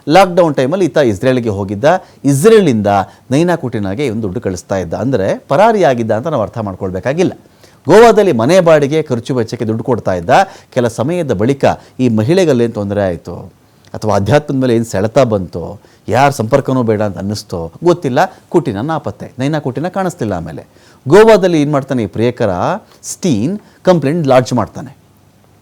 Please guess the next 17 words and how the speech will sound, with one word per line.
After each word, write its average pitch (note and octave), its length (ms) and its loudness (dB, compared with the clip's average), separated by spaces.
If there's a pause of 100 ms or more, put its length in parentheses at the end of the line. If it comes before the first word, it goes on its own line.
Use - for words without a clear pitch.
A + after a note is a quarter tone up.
(280)
ಆಮೇಲೆ G#3 280 2
ಗೊತ್ತಾಗುತ್ತೆ C#3 880 0 (140)
ಗೋಕರ್ಣ F3 480 2
ಗುಹೆಯಲ್ಲಿ A#2 720 0 (160)
ಈ B2+ 80 0
ಮಕ್ಕಳೊಂದಿಗೆ A#2 600 -2
ಮಹಿಳೆ A2+ 280 -4
ಪತ್ತೆಯಾಗಿದ್ದಾಳೆ F#2+ 720 -4
ಅಂತ. A#2+ 180 -6 (360)
ಪತ್ತೆ F#3 400 4
ವಿಚಾರ F3+ 360 4
ಗೊತ್ತಾಗ್ತಾ C3+ 520 2
ಇದ್ದಂತೆಯೇ A2 640 0 (140)
ಸ್ಟೀನ್ B2+ 600 0 (180)
ಇಸ್ರಾಯೇಲ್ನಿಂದ B2 680 2
ಓಡೋಡಿ A2+ 440 0
ಬರ್ತಾನೆ, F2+ 680 -8